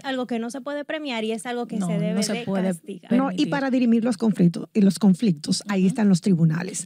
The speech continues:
Speaker 2: Claro.
Speaker 3: La fuerza
Speaker 2: Exacto.
Speaker 3: física y la violencia nunca es la mejor, la mejor vía.
Speaker 2: Supe que, que pa-, que Casimira como,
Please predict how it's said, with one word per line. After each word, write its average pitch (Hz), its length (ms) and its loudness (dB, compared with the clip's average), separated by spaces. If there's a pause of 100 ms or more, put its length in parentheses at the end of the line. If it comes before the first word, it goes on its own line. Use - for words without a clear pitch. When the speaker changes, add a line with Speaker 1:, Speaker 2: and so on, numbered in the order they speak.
Speaker 2:
Claro. 185 240 -4
Speaker 3:
La 196 100 2
fuerza 208 300 -2
Speaker 2:
Exacto. - 180 -4
Speaker 3:
física 214 340 0
y 190 40 4
la 185 100 4
violencia 180 420 6
nunca 170 280 4
es 170 100 4
la 180 100 4
mejor, 156 460 6
la 185 100 6
mejor 160 240 6
vía. - 280 -8 (300)
Speaker 2:
Supe - 260 -6
que, 320 400 -6
que 262 140 -2
pa-, 233 240 -4
que 226 260 -4
Casimira 226 480 -2
como, 269 340 0